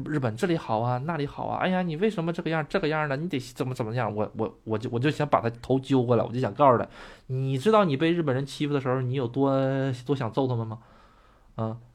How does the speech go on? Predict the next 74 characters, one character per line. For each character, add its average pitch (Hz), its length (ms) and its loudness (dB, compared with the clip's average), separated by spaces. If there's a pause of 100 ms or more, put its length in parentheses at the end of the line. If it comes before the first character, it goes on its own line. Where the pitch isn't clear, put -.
(240)
你 139 420 2
是 139 140 -2
没 175 160 6
被 190 140 6
欺 175 240 2
负 165 100 2
过， 160 140 6
你 120 100 0
才 120 180 6
说 127 220 2
这 123 100 2
些 120 80 2
话 117 240 4
的， 87 120 -4
是 - 120 -10
不 101 80 -8
是？ 98 140 -8 (320)
当 139 100 4
然 135 80 4
了， 135 80 0
阿 131 140 2
杜 135 160 0
这 139 80 0
个 120 260 2
愤 127 200 0
青 123 260 -2
体 - 180 -4
质 117 280 0
可 113 80 -2
能 110 100 0
有 120 80 0
点 110 180 0
严 101 140 0
重 143 180 0
啊， 98 140 2 (420)
大 120 120 2
家 123 120 4
不 120 140 0
要 123 80 4
往 110 160 2
心 120 140 0
里 110 40 0
去 104 240 -8 (280)
啊。 101 240 -6 (840)
那 113 100 2
肯 156 140 4
定 175 100 10
就 185 140 8
会 185 120 8
有 170 60 12
人 156 140 12
说， 170 160 12
阿 175 140 12
杜， 196 120 10
你 165 120 6
都 180 80 8
说 202 200 10
这 214 80 12
么 196 120 10
多 180 160 10
了， 175 100 10
你 156 80 6
是 202 140 4
不 190 40 6
是 175 60 2
在 160 100 12
日 175 140 8
本 151 160 8
受 175 180 6
到 165 80 12
很 143 160 2
多 156 160 6
欺 - 220 4
负？ 147 160 2